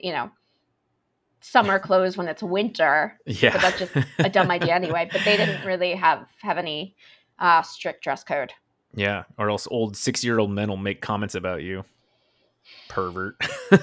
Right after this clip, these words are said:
Speaker 1: Yeah, there's, uh, I mean, I didn't even talk about the creepy guys there, so.
Speaker 2: Oh, gosh.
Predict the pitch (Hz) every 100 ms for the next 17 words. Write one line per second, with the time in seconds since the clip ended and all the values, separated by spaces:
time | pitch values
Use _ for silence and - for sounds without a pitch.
0 | 226 185 180 208 - 220 220 202 214 277
1 | 294 220 240 269 277 240 226 - 247 -
2 | 240 240 240 - _ _ _ _ _ _
3 | _ _ - 262 254 277 285 294 233 285
4 | 220 156 269 - - 196 196 202 453 659
5 | - 427 -